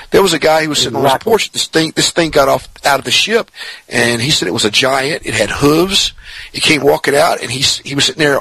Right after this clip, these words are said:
Speaker 1: on his porch with his Bible. He was an old country guy, and he said, "I told him to turn around and get back in his ship. In the name of Jesus, leave me alone." He said it turned around, got back in the ship, and it left. <laughs> You know?
Speaker 2: Exactly, and you're right about that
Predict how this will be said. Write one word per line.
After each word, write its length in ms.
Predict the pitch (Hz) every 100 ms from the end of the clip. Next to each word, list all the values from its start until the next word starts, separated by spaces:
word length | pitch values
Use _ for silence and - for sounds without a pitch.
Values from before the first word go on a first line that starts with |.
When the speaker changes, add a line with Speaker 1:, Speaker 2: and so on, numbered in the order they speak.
| -
Speaker 1:
on 160 | 147 160
his 140 | 170
porch 440 | - - 185 151 151
with 120 | 190
his 160 | 180
Bible. 580 | 120 113 139 185 - - - -
He 40 | 175
was 120 | 170
an 60 | 180
old 180 | 185
country 340 | - 185 208 214
guy, 340 | 104 - 50 - - - - -
and 80 | 160
he 80 |
said, 160 | 190 -
"I 100 | -
told 240 | - 170
him 60 | 156
to 40 |
turn 180 | 151 175
around 120 | 175 185
and 60 |
get 120 | 185
back 200 | 185 202
in 60 | 196
his 80 | 196
ship. 320 | - 226 -
In 60 | 139
the 60 | 143
name 200 | 180 180
of 60 |
Jesus, 480 | 175 208 - - -
leave 140 | 160
me 80 | 180
alone." 380 | 180 196 208 - - - -
He 60 |
said 140 | - 165
it 80 | -
turned 200 | 190 -
around, 240 | 226 208
got 180 | 160 135
back 200 | 170 -
in 60 |
the 60 | 185
ship, 240 | - 220
and 100 | 226
it 60 | 233
left. 480 | 247 - 104 - - _ _
<laughs> 440 | - _ - 110 117 _ - - - _ _
You 100 | -
know? 200 | 135 202
Speaker 2:
Exactly, 460 | 113 110 123 120 113
and 100 | 117
you're 140 | 123
right 200 | 123 160
about 300 | 160 147 135
that 260 | 139 127